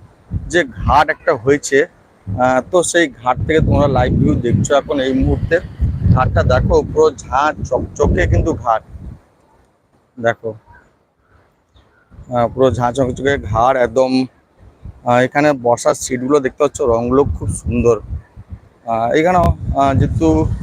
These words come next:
স্নান করা, আহ, একটা পাথরমুক্ত, আহ, বীজ রয়েছে।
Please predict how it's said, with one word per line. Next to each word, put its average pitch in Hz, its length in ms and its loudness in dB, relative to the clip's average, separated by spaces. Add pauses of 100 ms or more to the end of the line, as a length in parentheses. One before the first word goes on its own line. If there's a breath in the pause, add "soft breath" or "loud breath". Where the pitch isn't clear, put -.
স্নান 127 380 0
করা, 151 200 2
আহ, 131 880 0
একটা 147 360 2 (240)
পাথরমুক্ত, 165 760 0 (280)
আহ, 131 280 2
বীজ 135 440 2
রয়েছে। 139 560 2